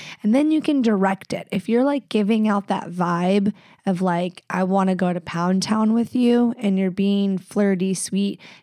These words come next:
touchy, physically affectionate, that's the same thing as touchy. I don't know why I said it twice,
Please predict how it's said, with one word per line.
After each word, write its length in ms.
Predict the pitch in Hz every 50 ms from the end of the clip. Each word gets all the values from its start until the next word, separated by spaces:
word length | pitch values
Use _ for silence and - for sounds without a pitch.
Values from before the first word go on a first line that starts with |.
| _ -
touchy, 520 | - - 202 190 - - - 196 196 196
physically 560 | 175 - - 202 202 180 214 190 - 202 208 196
affectionate, 540 | 185 - 190 185 180 - - 196 196 196
that's 180 | 180 180 175 -
the 80 | - 185
same 260 | - 196 196 190 180
thing 180 | - 196 196
as 120 | 202 185 -
touchy. 440 | - 196 185 180 - - 202 196 180
I 40 |
don't 160 | 170 185 180 180
know 100 | 185 185
why 200 | 180 180 180 185
I 60 | 185
said 220 | 170 - 202 190
it 100 | 202 -
twice, 640 | - - 196 185 185 190 180 175 - - - - -